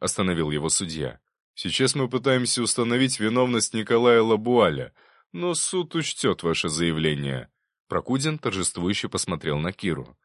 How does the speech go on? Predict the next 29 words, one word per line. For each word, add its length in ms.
А 80
я 180
в 40
этот 240
момент 280
смотрел 520
только 340
на 140
ректора 380
Кравцова. 720
Ректор 360
поймал 340
мой 140
взгляд 360
и 40
снисходительно 720
улыбнулся. 880
В 40
его 200
взгляде 420
была 300
жалость. 800
Затем 400
он 120
поднял 400
руки 340
и 100
беззвучно 760
зааплодировал. 960